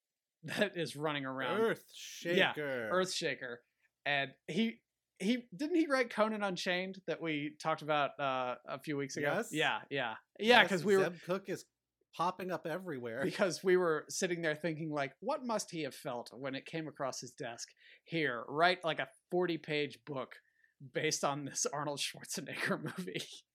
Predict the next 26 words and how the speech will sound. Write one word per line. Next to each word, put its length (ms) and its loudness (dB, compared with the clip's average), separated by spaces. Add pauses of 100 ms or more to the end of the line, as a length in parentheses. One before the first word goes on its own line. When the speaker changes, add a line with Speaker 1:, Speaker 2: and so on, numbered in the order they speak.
(1000)
Speaker 2:
I 120 0
can 220 -8 (140)
almost 540 -4
guarantee 600 -4
that 200 -10
Zeb 260 -8
Cook 240 -10
would 80 -8
have 100 -10
been 180 -8
more 360 -6
excited 680 -8
to 100 -14
work 400 -10
on 180 -12
Spelljammer 960 -10
than 140 -12
he 180 -10
was 420 -10
to 60 -12
work 280 -10
on 200 -12 (120)
Conan 480 -10 (160)
Unchained. 1000 -4
Speaker 1:
Probably. 600 -2 (760)
Um, 280 2